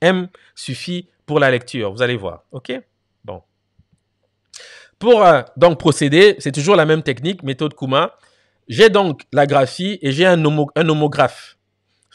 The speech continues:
Pour ceux qui viennent de prendre la communication en cours, j'indique qu'un homographe, deux homographes sont des graphies qui, euh, s'écrivent de la même façon, c'est-à-dire qui sollic-, qui sollicitent les mêmes signes,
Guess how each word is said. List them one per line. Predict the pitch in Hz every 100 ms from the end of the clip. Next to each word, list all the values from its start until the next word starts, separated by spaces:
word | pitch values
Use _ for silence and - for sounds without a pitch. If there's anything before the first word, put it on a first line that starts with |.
| _
Pour | - 135
ceux | 190
qui | 196
viennent | 175 165
de | 139
prendre | - 160 147
la | 135
communication | 139 135 131 117 - 160
en | 143 107
cours, | - 208 190 156 - - -
j'indique | 131 131 185 - _
qu'un | 175 180
homographe, | 147 135 127 185 - - - _ _ _
deux | 104 208 165
homographes | 151 135 175 185
sont | 160
des | 135
graphies | 131 135 175 185 - _ _
qui, | - 190 185 -
euh, | 135
s'écrivent | 135 135 - 185 143
de |
la | 131
même | 131 127
façon, | 120 - 185
c'est-à-dire | - 131 143
qui | 160
sollic-, | - 131 - -
qui | 160
sollicitent | 147 131 180 151
les | 135
mêmes | 127
signes, | 120 190 180